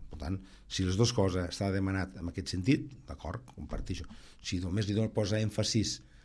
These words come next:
i en veu petita la gratuïtat de l'A P set i molt d'èmfasis a que la tres-cents quaranta té que reduir-se el trànsit de, de, de camions o vehicles pesants, no. Té que dir-ho en la veu boca plena, les dues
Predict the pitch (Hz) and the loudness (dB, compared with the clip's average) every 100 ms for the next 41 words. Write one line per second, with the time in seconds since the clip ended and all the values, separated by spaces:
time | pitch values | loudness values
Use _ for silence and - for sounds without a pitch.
0 | - - - - 92 107 113 113 117 117 | -20 -20 -8 -2 2 4 4 6 6 6
1 | 98 90 92 95 98 95 104 104 101 104 | 4 0 0 0 0 0 2 4 4 2
2 | 110 95 - - 101 101 104 113 101 101 | 2 2 0 0 2 4 4 4 6 4
3 | 107 101 98 - - - - - - 104 | 2 2 2 0 -10 -20 -12 -8 0 0
4 | 92 101 110 113 101 95 87 101 104 98 | 2 0 2 2 2 0 0 0 4 2
5 | 92 95 98 101 92 107 95 104 95 98 | 2 2 4 2 2 0 2 2 2 0
6 | 90 95 - 110 98 90 80 - - - | 0 -2 -2 0 2 2 -2 -6 -12 -14
7 | - 98 95 92 95 107 107 92 98 98 | -8 -2 2 4 4 6 4 4 2 2
8 | 92 92 87 87 85 85 82 95 92 101 | 0 0 -2 -2 -2 -4 -2 0 0 0
9 | 90 104 87 110 135 - 85 78 101 - | 0 0 2 2 0 -2 -4 -2 -4 -8
10 | - - - - - - - 90 92 98 | -18 -20 -20 -20 -18 -8 -4 0 2 4
11 | 95 92 - - 76 78 92 87 87 87 | 4 2 -6 -6 -4 0 0 0 0 0
12 | - 113 139 - 85 85 | 4 4 4 2 -4 -2